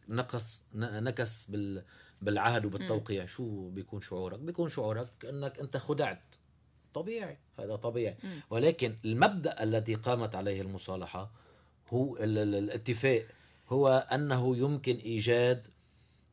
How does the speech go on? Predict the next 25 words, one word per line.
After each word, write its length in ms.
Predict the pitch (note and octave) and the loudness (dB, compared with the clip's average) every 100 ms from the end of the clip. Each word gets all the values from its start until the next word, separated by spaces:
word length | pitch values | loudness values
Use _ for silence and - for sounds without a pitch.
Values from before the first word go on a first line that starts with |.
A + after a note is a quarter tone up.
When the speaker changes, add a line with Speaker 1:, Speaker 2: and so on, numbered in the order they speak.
| _ | _
Speaker 1:
آه، 480 | F#2+ F#2+ F#2+ F#2+ F#2+ | -4 -2 -2 -4 -6
يعني 400 | E2 F2+ F#2+ G2 | -6 -4 -6 -4
أنه 260 | A2 A2+ A#2 | -2 -2 -4
اتفاق، 420 | A2 A2+ A#2 C3+ | -4 -6 -4 0
تفاهم 540 | B2 A2+ C#3 C#3 A#2 | 0 2 4 4 4
هذا، 260 | A2+ A#2 A2+ | 4 4 2
هاتين 360 | A2+ A2+ C3 B2+ | 2 0 2 0
القوتين 640 | A2+ A#2 A2+ A2+ B2 B2 | 0 0 -2 0 -2 0
ممكن 420 | A#2+ B2 A#2 A#2+ | -2 -4 -2 -4
أن 320 | A#2 A2 A#2 A2 - - _ | -2 -2 -2 -6 -16 -20 _
يعيد 380 | A2 G2+ B2 B2+ | -2 2 2 2
الدور 420 | G#2+ G#2+ A#2 A2 | -2 0 2 4
المسيحي، 600 | G#2 G2 G2 G#2+ F#2+ E2+ - _ _ _ | 2 0 -4 -4 -6 -10 -18 _ _ _
وهذا 260 | F#2 A2 G#2 | -4 -2 -2
برأيي 320 | G2+ G#2 G#2 | -4 -4 -6
خطأ. 320 | G#2 A2 G#2+ - _ _ - - _ _ _ _ | -4 -6 -8 -16 _ _ -20 -20 _ _ _ _
Speaker 2:
ليش 160 | F#3+ F3+ | -2 0
Speaker 1:
ال-، 160 | C#3+ | 2
Speaker 2:
خطأ؟ 240 | F3 E3+ E3+ - | -2 -8 -12 -12
Speaker 1:
ل-، 320 | A#2 A#2 G#2 A2 | -2 -2 2 0
لسبب 360 | A2+ C#3+ C3 - | 2 2 0 -2
خطأ، 320 | - A2+ G2+ | -8 -6 -6
لأنه 340 | G2 A2 C#3 A#2+ | -6 -4 -2 0
نحن 280 | B2 C3 B2 | -2 -2 -4
إذا، 600 | A2+ A2+ G2+ G#2 G2+ | -2 -2 2 2 0